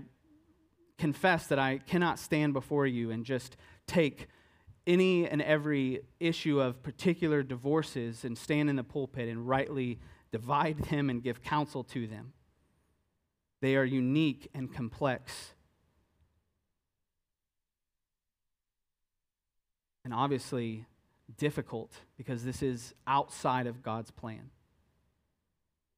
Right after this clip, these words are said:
And so I would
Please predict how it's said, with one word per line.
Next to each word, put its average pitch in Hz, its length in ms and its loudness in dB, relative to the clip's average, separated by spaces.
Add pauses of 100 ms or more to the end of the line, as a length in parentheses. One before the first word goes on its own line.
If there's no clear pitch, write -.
(1700)
And 131 80 -10
so 139 120 0
I 135 140 4
would 135 280 0